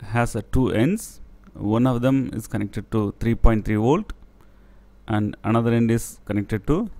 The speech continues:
ground, and the variable end is directly connected to the A D C channel zero. So what happens when you move the contact which is there in the variable resistor,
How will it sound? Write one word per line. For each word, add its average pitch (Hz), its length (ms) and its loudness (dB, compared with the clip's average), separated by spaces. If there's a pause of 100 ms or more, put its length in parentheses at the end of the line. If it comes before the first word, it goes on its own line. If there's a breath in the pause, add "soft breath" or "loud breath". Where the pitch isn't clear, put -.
ground, 92 420 -2 (840 soft breath)
and 101 120 -2
the 80 100 -2
variable 131 580 4
end 127 200 4
is 113 180 -2
directly 117 680 2 (100)
connected 110 420 -4
to 107 100 0
the 139 220 0
A 110 180 2
D 107 100 4
C 147 200 0
channel 104 380 2
zero. 87 380 -2 (1400)
So 110 120 0
what 120 100 6
happens 147 720 2 (120)
when 110 180 2
you 110 440 2
move 135 520 4 (160)
the 107 200 -2 (140)
contact 110 680 0 (160)
which 107 200 -8
is 101 80 -6
there 110 240 2
in 107 140 0
the 95 300 -2 (1500 soft breath)
variable 110 340 4
resistor, 104 600 0